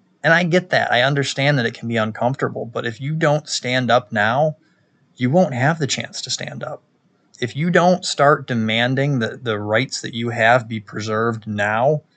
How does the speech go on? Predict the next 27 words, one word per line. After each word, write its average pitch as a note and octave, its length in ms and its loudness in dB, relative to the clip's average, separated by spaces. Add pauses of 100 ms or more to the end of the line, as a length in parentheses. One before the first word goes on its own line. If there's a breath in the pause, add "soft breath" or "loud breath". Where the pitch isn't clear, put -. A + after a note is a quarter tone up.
(260)
there B2 200 6
will C#3+ 220 6
be C3 120 2
no A#2+ 180 4
rights A#2+ 340 0
left A2+ 220 0
to - 60 -18
preserve, G#2+ 640 -4
and C3 180 4
there B2+ 120 6
will C3+ 80 4
be C3+ 100 2
no B2 200 4
one C#3 240 2
left C3+ 340 2
who C3 80 0
wants B2 340 -2
to - 80 -10
preserve B2 480 0
them. B2+ 260 -12 (580 soft breath)
We E3+ 200 4
are F#3 140 8
in D#3+ 360 2
a, A#2+ 280 0
we're, C3 220 0
we're C#3+ 160 6
not C#3+ 340 2